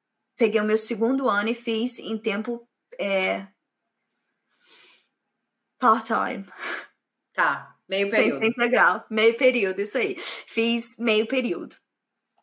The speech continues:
Speaker 1: Então, eu fiz um ano, que era pra ser um ano, eu fiz em dois anos, tá?
Speaker 2: Entendi.
Speaker 1: No final desse segundo ano, que foi em dois mil e quinze,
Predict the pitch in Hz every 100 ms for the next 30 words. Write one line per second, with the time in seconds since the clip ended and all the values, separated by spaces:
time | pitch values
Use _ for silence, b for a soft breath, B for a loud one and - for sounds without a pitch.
0 | - - 285 285 254 285 277 254 226 -
1 | 190 - 240 285 254 208 294 294 214 190
2 | 190 214 233 190 214 247 254 247 233 220
3 | 254 226 - - - - _ _ _ _
4 | - - 196 240 135 B B B - 247
5 | 285 359 320 269 254 262 - 240 208 254
6 | 302 262 202 220 247 208 202 - 196 196
7 | 214 202 196 196 196 196 196 226 247 196
8 | 196